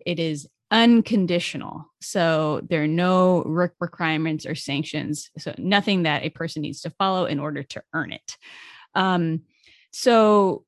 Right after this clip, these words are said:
of course, you know, even within those, those five characteristics, uh, U B Is can still be very, very different in the way that they're implemented. So, um, they can differ, for example, on the level of funding, the frequency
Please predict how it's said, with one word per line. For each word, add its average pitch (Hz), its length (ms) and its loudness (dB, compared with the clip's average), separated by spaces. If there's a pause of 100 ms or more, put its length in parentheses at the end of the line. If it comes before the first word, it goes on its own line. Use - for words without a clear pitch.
(1040)
of 208 140 0
course, 240 380 2
you 220 140 2
know, 170 180 2
even 269 240 6
within 185 540 0
those, 175 520 2
those 170 200 -4
five 170 420 0
characteristics, 175 1200 -4
uh, 160 340 -2
U 180 220 0
B 170 140 0
Is 156 260 0
can 165 180 -4
still 156 300 -4
be 160 160 -2
very, 156 400 -4
very 151 220 -6
different 143 400 -6
in 139 80 -2
the 147 80 -2
way 143 160 -6
that 143 160 -8
they're 156 140 -6
implemented. 151 720 -8
So, 160 480 -4 (320)
um, 143 320 0
they 175 100 0
can 170 200 -2
differ, 160 360 -4
for 151 160 -8
example, 143 460 -8
on - 180 -8
the 156 100 -6
level 165 360 -2
of 156 100 -4
funding, 143 560 -8
the - 80 -10
frequency 156 880 -6